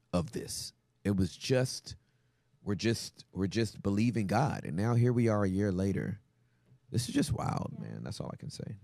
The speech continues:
Speaker 1: This is wild. But this time last year, I was transitioning a church. The pod was four months old.
Speaker 2: Crazy. Crazy.
Speaker 1: And we were just like, "Okay, Lord, if you want us to do this, I guess we will."
Speaker 2: Crazy.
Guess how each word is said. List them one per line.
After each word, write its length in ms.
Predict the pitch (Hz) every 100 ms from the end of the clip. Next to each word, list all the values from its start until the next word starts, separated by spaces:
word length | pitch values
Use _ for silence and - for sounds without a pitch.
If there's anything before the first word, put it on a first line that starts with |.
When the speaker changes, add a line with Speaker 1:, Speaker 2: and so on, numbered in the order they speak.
| -
Speaker 1:
This 200 | 85 -
is 180 | - 117 -
wild. 300 | 62 - - _ _ _ _
But 160 | 104 98
this 140 | 131
time 220 | - 143 104
last 300 | 104 123 -
year, 240 | 90 98
I 120 | - 95
was 180 | 90
transitioning 540 | - 90 85 95 107 110
a 40 |
church. 480 | 107 92 90 - - _ _ _ _ _ _
The 80 | 85
pod 340 | - 98 101
was 160 | 101 -
four 280 | - 92 87
months 300 | 101 104 92
old. 280 | 87 - -
Speaker 2:
Crazy. 760 | - - - 214 208 - - - 127 - -
Crazy. 440 | 220 214 208 196 196
Speaker 1:
And 160 | 98 90
we 100 | 92
were 120 | 90
just 240 | 87 -
like, 200 | 90 76
"Okay, 260 | 85 - 120
Lord, 280 | 107 95 92
if 120 | 85
you 100 | 95
want 140 | 101
us 80 | 101
to 80 | 98
do 180 | 95 120 104
this, 140 | 92
I 40 |
guess 240 | 95 98 113
we 80 | 104
will." 460 | 107 120 92 95
Speaker 2:
Crazy. 540 | - - _ _ -